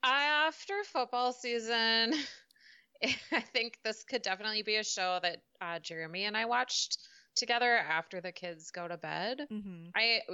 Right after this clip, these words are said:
Speaker 1: am curious as to how it turns out, and I will close my eyes for all of the eyeball-eating bug <laughs> scenes.
Speaker 2: Yeah. This is one of those moments when I kinda just wanna fast forward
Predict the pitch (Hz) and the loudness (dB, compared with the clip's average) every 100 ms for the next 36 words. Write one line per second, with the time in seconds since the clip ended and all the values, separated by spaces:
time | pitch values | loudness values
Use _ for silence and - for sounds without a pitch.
0 | - 208 214 - 208 190 185 185 - - | -8 -8 -8 -4 -2 0 0 -2 -8 -10
1 | 170 185 175 165 160 - 180 170 - 151 | -6 -4 0 0 0 -6 -8 -10 -8 -6
2 | - - _ 170 170 165 151 - - 226 | -6 -12 _ -8 -8 -8 -10 -10 -4 -4
3 | 220 196 180 160 151 151 - 151 - 156 | -2 0 2 2 2 0 -2 -2 0 2
4 | 151 147 139 - _ _ _ _ _ _ | 2 -2 -8 -10 _ _ _ _ _ _
5 | - 165 165 160 160 - _ _ _ 156 | -2 0 2 0 -2 -6 _ _ _ 2
6 | 151 151 - 151 143 139 - 127 151 - | 4 2 -2 -6 -6 -8 -6 -4 -4 -6
7 | - - - - - - - _ _ _ | -10 -12 -16 -20 -18 -16 -16 _ _ _
8 | _ _ _ 294 117 - - _ _ _ | _ _ _ -8 -6 -6 -10 _ _ _
9 | _ 226 262 339 330 320 294 240 226 214 | _ -4 -2 -2 -4 0 2 2 0 -2
10 | 208 202 208 190 180 - 190 190 196 202 | -2 -4 -4 -4 -6 -6 -6 -4 -6 -4
11 | 185 180 - 165 165 - 190 185 202 240 | -4 -4 -6 -6 -6 -6 0 2 2 4
12 | 262 269 269 | 4 4 2